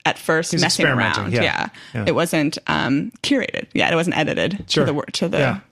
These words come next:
Speaker 1: yeah.
Speaker 2: Yeah. It's,
Speaker 1: So
Speaker 2: y-, you know, you, you look at somebody like Shore and you think his work, if he wasn't Stephen Shore with this sixty-year history of photography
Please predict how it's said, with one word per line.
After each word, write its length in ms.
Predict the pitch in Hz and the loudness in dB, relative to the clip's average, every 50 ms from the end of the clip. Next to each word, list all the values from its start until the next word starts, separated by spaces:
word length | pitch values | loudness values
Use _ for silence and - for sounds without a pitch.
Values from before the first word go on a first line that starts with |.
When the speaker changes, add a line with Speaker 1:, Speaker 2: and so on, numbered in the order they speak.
| _ - - - _ _ _ - | _ -20 -20 -20 _ _ _ -4
Speaker 1:
yeah. 220 | - - - - 214 - - _ _ | -2 -2 -2 -2 -4 -8 -12 _ _
Speaker 2:
Yeah. 180 | 139 117 98 - _ _ - - - - - - | -2 -2 -2 -4 _ _ -20 -20 -20 -20 -14 -4
It's, 80 | - | 0
Speaker 1:
So 380 | - 226 170 135 123 131 170 190 - - - | 0 2 2 2 2 0 -2 -2 -6 -6 -4
Speaker 2:
y-, 140 | - 240 - | -4 -4 -2
you 140 | - 247 196 | 0 0 2
know, 180 | 190 190 180 - - | 2 2 0 0 0
you, 180 | 196 190 190 190 | 0 2 2 2
you 180 | 185 185 185 180 | 2 2 2 2
look 180 | 185 247 - | 0 0 -2
at 120 | - 196 - | -2 -2 -2
somebody 440 | - 185 175 170 165 156 151 143 | 0 0 2 2 2 2 2 2
like 380 | 139 135 131 131 127 123 123 110 | 2 0 2 2 0 0 0 -2
Shore 340 | - - - 143 135 131 127 | 0 0 2 2 2 2 2
and 100 | 123 123 | 2 0
you 60 | 123 | -2
think 440 | 113 - 139 131 131 127 - - - _ _ _ _ _ _ _ _ _ _ _ _ _ _ _ _ _ _ _ _ _ _ _ _ _ _ _ _ _ _ _ _ _ _ _ - | 0 0 0 0 0 0 -4 -10 -18 _ _ _ _ _ _ _ _ _ _ _ _ _ _ _ _ _ _ _ _ _ _ _ _ _ _ _ _ _ _ _ _ _ _ _ -12
his 460 | - - - - - 208 214 185 180 | -12 -10 -2 2 2 2 2 2 -2
work, 540 | 165 156 165 165 165 160 156 - - - - _ _ _ _ | 0 2 2 2 2 0 -2 -8 -14 -18 -20 _ _ _ _
if 200 | 185 190 190 - | 2 2 2 2
he 120 | 190 196 190 | 0 0 2
wasn't 500 | 151 160 190 196 170 175 165 - - - | 2 2 2 2 2 0 -2 -2 -2 -2
Stephen 380 | - - - 165 143 135 135 | -2 0 0 0 2 2 0
Shore 360 | 127 - - 143 131 127 127 | 0 2 2 2 2 2 2
with 200 | 117 110 123 127 | 0 -2 -2 -2
this 360 | - 143 120 - - - - _ | 0 0 0 0 -2 -4 -4 _
sixty-year 680 | - - - - - 135 - - - 135 120 123 120 101 | -2 0 0 2 0 0 -2 0 0 0 2 0 0 0
history 420 | - 117 - - - 123 117 113 | -2 -2 -2 0 0 0 2 0
of 120 | 107 98 | 0 -2
photography 720 | - - 110 - 104 107 107 98 101 - - - 120 110 | -4 -6 -6 -4 -2 -2 -2 -4 -6 -8 -10 -10 -12 -14